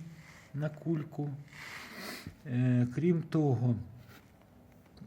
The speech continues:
вінтики і гаєчки на п'ять для кріплення розетки до подрозетника. Сама розетка пластикова, семиконтактна,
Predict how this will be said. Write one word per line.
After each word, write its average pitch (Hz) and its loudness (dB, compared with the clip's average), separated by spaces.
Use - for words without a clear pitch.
вінтики 156 2
і 147 0
гаєчки 131 2
на 127 4
п'ять 175 -2
для 123 2
кріплення 139 2
розетки 156 2
до 127 2
подрозетника. 113 -2
Сама 156 4
розетка 135 2
пластикова, 151 2
семиконтактна, 135 2